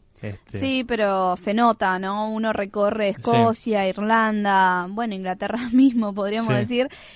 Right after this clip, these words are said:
Speaker 2: Es con cada uno tiene sus tradiciones, su vestimenta,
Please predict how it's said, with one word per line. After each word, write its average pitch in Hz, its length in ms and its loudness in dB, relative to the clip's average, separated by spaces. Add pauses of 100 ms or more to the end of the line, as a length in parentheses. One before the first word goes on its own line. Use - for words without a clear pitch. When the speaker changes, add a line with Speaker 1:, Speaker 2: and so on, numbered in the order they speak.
Speaker 2:
Es - 160 -6
con 220 240 -4
cada 247 280 6
uno 262 220 -2
tiene 233 380 -6
sus 214 180 -10
tradiciones, 226 1000 -2
su 208 180 -10
vestimenta, 208 1300 0